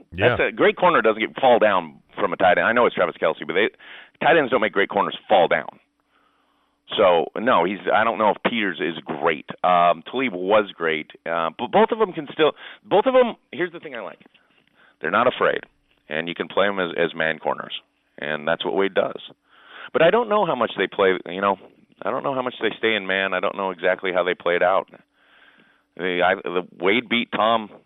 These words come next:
Speaker 2: Brady and, and the Patriots three years ago in Denver, and he rushed three twenty-five times and dropped eight and played two deep, six underneath. That, that, that kills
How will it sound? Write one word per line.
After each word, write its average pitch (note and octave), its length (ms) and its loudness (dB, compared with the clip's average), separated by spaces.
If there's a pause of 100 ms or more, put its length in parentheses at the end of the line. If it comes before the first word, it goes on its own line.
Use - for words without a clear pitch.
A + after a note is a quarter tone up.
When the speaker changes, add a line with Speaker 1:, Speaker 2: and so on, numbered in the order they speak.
(180)
Speaker 2:
Brady G#2+ 300 2
and, G2 200 -4
and F#2 140 -2
the F#2 40 -6
Patriots G2+ 480 -4
three G2+ 160 -2
years G2+ 200 -2
ago E2+ 180 0
in D#2 100 -6
Denver, F2 480 0
and E2 120 -12
he F#2 100 -10 (600)
rushed A#2 340 0 (120)
three B2 300 -4 (100)
twenty-five G#2+ 460 -2
times G#2 340 0
and D#2+ 120 -6
dropped F#2+ 260 0
eight G#2 260 -2
and D2 140 -14
played F#2 240 -2 (100)
two C#3 80 -2
deep, B2+ 180 -6 (120)
six A#2+ 180 -4
underneath. G#2 400 -6 (960)
That, - 320 -2 (100)
that, A#2+ 140 2 (260)
that - 100 -4 (220)
kills G#3 380 -2